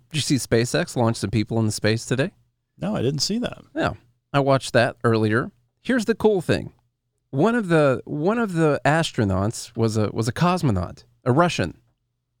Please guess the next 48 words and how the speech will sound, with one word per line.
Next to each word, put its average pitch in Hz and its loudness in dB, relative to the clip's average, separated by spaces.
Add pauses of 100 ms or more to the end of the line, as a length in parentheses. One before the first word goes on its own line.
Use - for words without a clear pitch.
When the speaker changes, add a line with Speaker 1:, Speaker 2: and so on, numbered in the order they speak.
(640)
Speaker 1:
Now, 196 4 (300)
I'm 190 -4
not 175 2
saying 185 2
that 139 2
'cause 120 2
I'm 107 0
pro-Putin 147 -2 (420)
or 135 0
anything 139 2
like 117 2
that. 135 2 (600)
This 233 -4
is - -12
what's 202 2
so 185 2
cool 185 2
about 123 2 (520)
space. - -2 (160)
Am 127 0
I, 117 4
we 123 2
have 135 2
all 202 4
the, 196 0 (120)
think 226 -2
about 196 0
all 190 2
the 151 -4
stuff 143 -2
going 110 0
on 101 0
around 98 0
the 98 0
world 90 -4 (280)
right 110 2
now. 90 -2 (100)
Speaker 2:
Mm. 90 -4 (500)
Speaker 1:
All 113 4
right? 120 2 (280)
All 156 4
the, 143 2
all 160 2
the 151 -4
stuff 135 0
we're 120 4
dealing 101 2
with. 85 -4